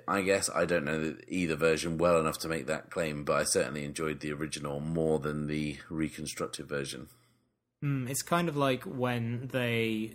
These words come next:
Speaker 2: did that re-release of Let It Be, where they called it Let It Be Naked.
Speaker 1: Yeah.
Speaker 2: Um, they, they stripped out all of the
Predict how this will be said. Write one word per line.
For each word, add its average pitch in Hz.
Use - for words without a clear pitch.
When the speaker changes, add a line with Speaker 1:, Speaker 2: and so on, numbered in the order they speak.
Speaker 2:
did 120
that 120
re-release 113
of 113
Let 120
It 117
Be, 98
where 107
they 107
called 107
it 101
Let 120
It 113
Be 110
Naked. 110
Speaker 1:
Yeah. 78
Speaker 2:
Um, 104
they, 104
they 117
stripped -
out 110
all 113
of 101
the 110